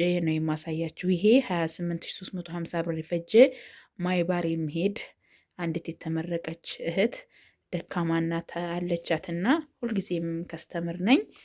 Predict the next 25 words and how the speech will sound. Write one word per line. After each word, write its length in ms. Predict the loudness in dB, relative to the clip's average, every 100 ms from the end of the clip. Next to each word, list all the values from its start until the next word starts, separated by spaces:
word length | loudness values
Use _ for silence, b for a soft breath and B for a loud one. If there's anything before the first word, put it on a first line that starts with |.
| B B B 0
ወደዛ 340 | 2 2 0 -2
የሚሄድ 480 | -2 -2 -2 -4 -8 -4
ነው። 180 | 0 0 0 -6
አብራችሁኝ 560 | -6 -6 -8 -10 -8 -8
ቆዩ 240 | -6 2 4
ማለት 300 | 4 2 -6
ነው። 120 | -14 -20 _ _ _ _ _ _ _ -18 B B B B B B B B
እ፣ 80 | 4 6 4 6
ያው 200 | 10 10 8 2
እዚህ 200 | -4 2
ጋር 120 | 4
እንደተለመደው 840 | 4 2 -4 -4 -2 -2 0 6 6 4 -6 _ _
የሚያምር 440 | 4 6 6 4 0 -10 -8
ቆንጆ 280 | 2 4 4
የሆነ 260 | 2 -2 -4 -4
ጽድት 360 | -6 -6 -6 -4
ያለ 180 | -4 -4
በርበሬ 440 | -2 -2 2 2 2 2
በእኔ 220 | 4 2 0
በእህታችሁ 600 | -4 -6 -8 -10 -12 -16 -16
ዚነት 340 | -8 -4 -4 -6
እጅ 140 | -10 -10
የተዘጋጀ 680 | -10 -10 -6 -4 -4 -4 2 2 2 b b b b _
ፏ 180 | -2 0
ያለ 260 | 2 2